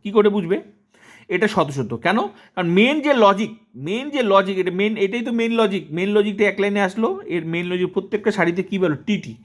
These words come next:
প্রত্যেকটা যদি টিটি বাড়ায় তাহলে বচনা-, উত্তর, এর বচনাকারটি সত্য মূল্যে শত সত্য। কেন হলো? ভালো করে দেখে নাও সংজ্ঞা। সংজ্ঞাটা কি? যে বচনাকারের প্রধান স্তম্ভের প্রধান যোজকের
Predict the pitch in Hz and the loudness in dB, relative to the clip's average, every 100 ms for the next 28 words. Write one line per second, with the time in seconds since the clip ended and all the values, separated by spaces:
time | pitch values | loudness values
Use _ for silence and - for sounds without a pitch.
0 | - - _ 208 214 247 226 247 240 220 | -20 -20 _ 0 2 0 2 2 2 0
1 | - 220 220 233 214 240 226 196 156 175 | 2 2 4 4 4 2 -2 -2 -4 -6
2 | 175 165 165 - - 160 147 151 180 175 | -10 -10 -10 -10 -8 -4 -2 -2 -2 0
3 | 185 185 147 - 160 170 - 127 123 101 | 0 0 0 0 0 0 -2 -4 -4 -4
4 | 113 - 180 220 220 240 - _ _ - | -4 2 4 6 6 4 0 _ _ -6
5 | 147 160 151 135 135 156 - _ _ - | -4 -2 -2 -2 -4 -6 -8 _ _ -20
6 | - _ - 165 120 104 - _ _ - | -20 _ 0 0 2 -4 -12 _ _ -2
7 | 185 220 220 262 359 - - 139 156 254 | 0 2 0 -2 -6 -12 -16 -2 4 6
8 | 208 185 185 214 220 240 240 233 175 208 | 6 4 4 0 0 2 0 -2 0 0
9 | 220 - 208 208 226 220 170 180 208 240 | -2 -2 0 2 2 2 0 2 2 -2
10 | 302 226 135 151 175 202 | -10 -16 -4 0 2 2